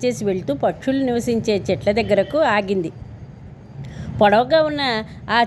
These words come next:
చెట్టును చూసి, "ఈ చెట్టు నాకన్నా పెద్దగా ఉంది, దీన్ని పీకి పారేస్తాను" అని తొండంతో లాగడం మొదలుపెట్టింది. అది చూసిన పిచ్చుకలు, ఇతర పక్షులు భయంతో వణికిపోయాయి. ఏనుగు దగ్గరికి వెళ్ళి,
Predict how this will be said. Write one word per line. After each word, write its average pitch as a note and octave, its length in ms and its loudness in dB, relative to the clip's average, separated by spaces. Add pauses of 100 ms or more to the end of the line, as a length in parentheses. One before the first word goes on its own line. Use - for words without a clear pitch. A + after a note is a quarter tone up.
చెట్టును C4 400 -4
చూసి, C#4 340 0 (240)
"ఈ C4+ 240 2
చెట్టు F#3+ 220 0
నాకన్నా A3 520 2
పెద్దగా A#3 440 4
ఉంది, B3+ 280 -2 (280)
దీన్ని B3 220 4
పీకి A#3 300 -4
పారేస్తాను" A3+ 640 2 (100)
అని D#4+ 160 0
తొండంతో A3+ 580 2
లాగడం A#3+ 480 2
మొదలుపెట్టింది. A3 680 0 (260)
అది G3 200 0 (100)
చూసిన F3 280 0
పిచ్చుకలు, A3 540 2 (220)
ఇతర G3 180 2
పక్షులు A#3 380 2
భయంతో G#3+ 500 2
వణికిపోయాయి. B3+ 720 2 (320)
ఏనుగు G#3 280 2
దగ్గరికి A3+ 360 2
వెళ్ళి, A3+ 300 0